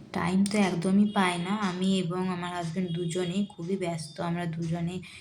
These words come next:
কেউই একদম টাইম পায় না। তার মধ্যেও এসব কাজ করতে ভালো লাগে, ভালো লাগার কাজ বলে যখনই টাইম পাই একটু আধটু করি। তো আমার এই হাতের কাজ আপনাদের কেমন লাগে সেটা অবশ্যই কমেন্ট করে জানাবেন,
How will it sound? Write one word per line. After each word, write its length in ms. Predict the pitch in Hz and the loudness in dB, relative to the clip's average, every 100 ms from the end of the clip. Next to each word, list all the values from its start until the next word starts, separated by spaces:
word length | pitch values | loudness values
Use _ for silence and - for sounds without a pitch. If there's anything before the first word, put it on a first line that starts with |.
| - _ | -20 _
কেউই 340 | - 180 185 190 | -8 -2 0 0
একদম 300 | 180 175 185 | -2 -4 -4
টাইম 240 | 175 170 165 | 0 2 2
পায় 200 | 165 165 | 0 0
না। 100 | 165 165 | 0 0
তার 200 | 175 175 | -2 -2
মধ্যেও 360 | 180 190 190 208 190 | -2 -4 0 0 0
এসব 320 | 185 202 202 | 0 0 -4
কাজ 200 | - 202 196 | -2 -2 -2
করতে 380 | - 208 208 214 202 | -4 -4 -4 -6 -4
ভালো 300 | 180 170 185 | -2 -2 2
লাগে, 400 | 190 180 165 175 170 - - - - 175 | 2 2 0 -2 -4 -10 -14 -18 -12 -8
ভালো 300 | 170 170 180 190 | -4 -4 -2 -2
লাগার 320 | 190 196 196 | -2 -2 -2
কাজ 240 | 190 185 165 - | 0 -2 -2 0
বলে 260 | 196 180 233 - _ - - _ | 2 2 0 -6 _ -20 -20 _
যখনই 480 | 185 180 170 190 202 | -4 -4 0 2 2
টাইম 260 | 196 185 180 | 2 -2 -2
পাই 180 | 196 196 185 | -2 0 0
একটু 260 | 180 - 190 | -2 -8 -6
আধটু 340 | 185 165 170 180 | -4 -4 -6 -8
করি। 320 | - 185 175 170 - _ _ | -2 -2 0 -4 -8 _ _
তো 40 | 202 | -2
আমার 280 | 170 170 185 | 0 -4 0
এই 140 | 202 202 | 2 2
হাতের 400 | 185 - 196 196 | -2 0 0 2
কাজ 200 | 185 202 220 | 4 4 4
আপনাদের 440 | 180 180 180 185 180 | 0 -2 -2 -2 0
কেমন 320 | 185 180 202 208 | 0 2 4 4
লাগে 380 | 175 165 185 240 240 | 4 0 0 0 -2
সেটা 280 | - 180 180 175 | -6 -4 -4 -4
অবশ্যই 360 | 185 - 220 | -2 2 2
কমেন্ট 340 | 214 175 175 175 | 2 -4 -4 -6
করে 220 | 175 175 | -6 -6
জানাবেন, 560 | 175 170 165 165 170 | -6 -6 -4 -2 0